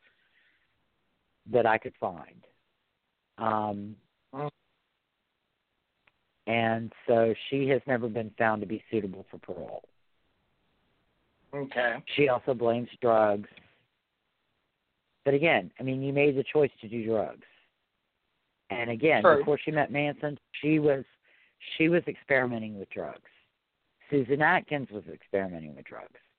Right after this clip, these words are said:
Speaker 1: Charles Watson was experimenting. The, the drugs, the drugs were not something that Charles Manson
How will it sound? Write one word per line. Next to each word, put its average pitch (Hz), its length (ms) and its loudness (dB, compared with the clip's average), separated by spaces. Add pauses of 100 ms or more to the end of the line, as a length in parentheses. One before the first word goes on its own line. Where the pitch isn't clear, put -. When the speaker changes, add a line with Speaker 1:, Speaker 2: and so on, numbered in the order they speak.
(160)
Speaker 1:
Charles 110 320 4
Watson 147 520 2
was 101 140 -12
experimenting. 90 720 -10
The, 135 120 -2
the 139 120 0
drugs, 185 380 2 (580)
the 156 80 2
drugs 180 380 2
were 165 120 2
not 147 220 2 (100)
something 135 440 -2
that 117 200 2 (140)
Charles 123 300 4 (120)
Manson 117 520 -10